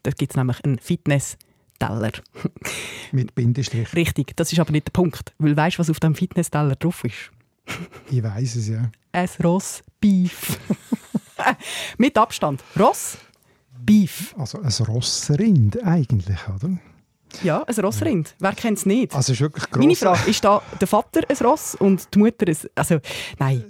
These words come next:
Speaker 2: Nein, das ist
Speaker 1: Hä?
Speaker 2: natürlich, wenn wir auf der Mundart Rossbeef sagen, oder? Das ist ja Roast, Rösten, Roast Beef, also geröstetes Rind.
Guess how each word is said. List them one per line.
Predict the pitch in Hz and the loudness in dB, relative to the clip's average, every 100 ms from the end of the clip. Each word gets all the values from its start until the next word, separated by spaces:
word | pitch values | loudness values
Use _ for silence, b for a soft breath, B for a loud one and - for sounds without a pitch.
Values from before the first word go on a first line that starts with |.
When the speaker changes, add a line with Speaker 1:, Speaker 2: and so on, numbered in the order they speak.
| 147 | -8
Speaker 2:
Nein, | 135 143 180 160 | -2 2 4 4
das | 147 160 | 4 2
ist | |
Speaker 1:
Hä? | 226 | 2
Speaker 2:
natürlich, | 143 170 156 135 | 4 4 4 4
wenn | 143 | 6
wir | 151 156 | 6 6
auf | 143 | 2
der | 147 | 4
Mundart | 143 151 127 120 | 4 4 2 0
Rossbeef | 156 - - 180 - | 0 -2 2 2 4
sagen, | - 147 170 151 | 2 2 2 2
oder? | 160 | 2
Das | 123 | 2
ist | |
ja | 127 110 | 2 2
Roast, | 113 120 147 160 - - - - - 120 | 2 4 6 6 4 -4 -10 -20 -8 -4
Rösten, | 127 147 - 117 | -2 -2 -2 -2
Roast | 110 127 160 - - | 0 2 2 0 -6
Beef, | - 151 220 - - | 0 2 2 0 -4
also | 135 117 | -4 -4
geröstetes | 98 120 127 131 - 120 - - - | -4 -2 -2 -2 -4 -6 -4 -8 -6
Rind. | 123 170 262 - | 0 2 2 0